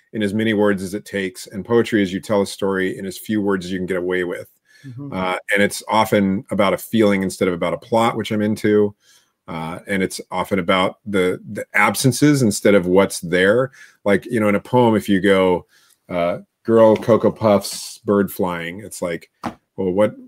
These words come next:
Speaker 1: what does that mean? You know, is, is the girl the Cocoa Puffs? Does she want the Cocoa Puffs? I know the girl wants the Cocoa Puffs.
Speaker 2: <laughs>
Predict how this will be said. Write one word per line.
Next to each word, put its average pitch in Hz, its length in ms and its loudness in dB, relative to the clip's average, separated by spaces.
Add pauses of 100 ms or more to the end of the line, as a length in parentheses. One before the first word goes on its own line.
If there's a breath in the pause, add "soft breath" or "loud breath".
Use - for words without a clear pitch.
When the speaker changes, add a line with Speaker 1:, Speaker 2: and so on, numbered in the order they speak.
(260)
Speaker 1:
what 107 300 -4
does 117 120 4
that 107 200 4
mean? 104 560 2
You 104 100 -12
know, 95 300 -4
is, 123 160 -6 (200)
is - 140 -14
the 98 80 0
girl 104 260 4
the 131 60 0
Cocoa 156 280 4
Puffs? 165 260 2
Does 107 120 -2
she - 120 -6
want 95 220 -2
the 135 60 0
Cocoa 135 200 2
Puffs? 135 320 -2
I 92 80 -2
know 95 180 2
the 92 80 2
girl 90 220 0
wants 85 180 -6
the 78 100 -20
Cocoa 82 240 -6
Puffs. - 340 -16 (680 loud breath)
Speaker 2:
<laughs> 233 840 4